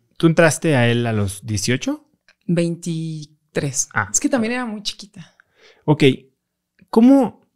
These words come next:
Speaker 1: cómo se da este ascenso meteórico en tu carrera? ¿Cu-, cuál crees que fue la clave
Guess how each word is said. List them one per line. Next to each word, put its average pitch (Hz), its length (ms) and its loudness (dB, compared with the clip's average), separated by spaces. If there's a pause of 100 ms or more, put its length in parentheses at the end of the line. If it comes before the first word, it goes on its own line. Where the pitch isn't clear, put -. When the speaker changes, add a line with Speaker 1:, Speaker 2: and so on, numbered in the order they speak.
(100)
Speaker 1:
cómo 247 280 2
se 127 280 4
da 113 480 0 (100)
este 135 280 -4
ascenso 120 760 0
meteórico 113 1000 -2 (440)
en 107 340 4
tu 104 120 -6
carrera? 104 440 -4
¿Cu-, 175 180 -2
cuál 208 180 0
crees 233 180 -4
que 208 100 -6
fue 160 200 0
la 151 220 -2
clave 131 540 -2